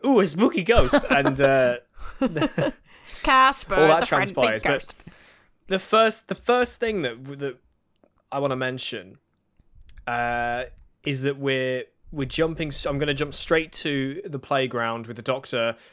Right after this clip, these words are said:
Speaker 1: singing the Ghostbusters theme,
Speaker 2: Who you
Speaker 1: um,
Speaker 2: gonna call?
Speaker 1: coming out of the tardis with his, with that coral
Speaker 2: Mm.
Speaker 1: backpack
Speaker 2: Which you only
Speaker 1: and his
Speaker 2: see
Speaker 1: traffic
Speaker 2: once.
Speaker 1: cones.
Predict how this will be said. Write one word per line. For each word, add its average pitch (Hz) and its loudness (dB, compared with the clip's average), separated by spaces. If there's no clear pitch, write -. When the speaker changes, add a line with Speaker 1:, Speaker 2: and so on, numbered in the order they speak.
Speaker 1:
singing 147 0
the 139 -4
Ghostbusters 139 -4
theme, 117 -10
Speaker 2:
Who - 6
you - 2
Speaker 1:
um, 120 2
Speaker 2:
gonna 170 -4
call? 202 -4
Speaker 1:
coming 165 0
out 151 0
of 139 -8
the 135 -8
tardis 131 0
with 147 -2
his, 147 -2
with 156 -4
that - 0
coral 151 0
Speaker 2:
Mm. 190 -2
Speaker 1:
backpack - -12
Speaker 2:
Which 208 0
you 220 -2
only 208 0
Speaker 1:
and 139 0
his 135 2
Speaker 2:
see 185 -2
Speaker 1:
traffic 139 -4
Speaker 2:
once. 147 -4
Speaker 1:
cones. - -18